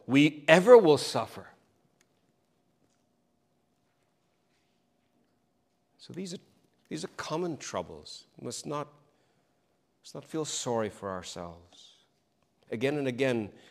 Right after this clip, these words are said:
over the last few years, this phrase from Hebrews has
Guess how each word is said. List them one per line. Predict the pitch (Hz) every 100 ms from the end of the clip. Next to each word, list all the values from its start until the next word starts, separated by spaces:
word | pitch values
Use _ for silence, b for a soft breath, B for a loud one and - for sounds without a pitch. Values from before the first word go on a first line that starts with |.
| b b
over | - 135
the | 117
last | 113 117 120 -
few | - 110
years, | 104 123 127 101 87 - b b b b
this | - 104 -
phrase | - - 123 120 113
from | - 107
Hebrews | 92 131 131 107 95
has | 95 90 -